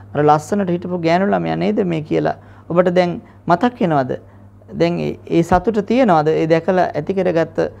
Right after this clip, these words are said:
සුබ ආරම්මණය දැන් තියනවද? නෑ කියලා කියනවා. ඒ තම රූපයන්ගේ ආදීනව. අන්තිමට ඇට සැකිලි මතුවෙලා, නහර ගැලවිලා, මස් නැති ඇට මතුවෙලා, තැන් තැන්වල විසි වෙලා, අත් ඇට, පා ඇට,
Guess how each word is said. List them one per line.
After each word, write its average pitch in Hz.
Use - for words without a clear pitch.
සුබ 180
ආරම්මණය 190
දැන් 190
තියනවද? 202
නෑ 190
කියලා -
කියනවා. -
ඒ 147
තම 185
රූපයන්ගේ 175
ආදීනව. 160
අන්තිමට 160
ඇට 160
සැකිලි 190
මතුවෙලා, 160
නහර 175
ගැලවිලා, 160
මස් 156
නැති 175
ඇට 147
මතුවෙලා, 151
තැන් 156
තැන්වල 175
විසි 156
වෙලා, 175
අත් -
ඇට, 156
පා 156
ඇට, 151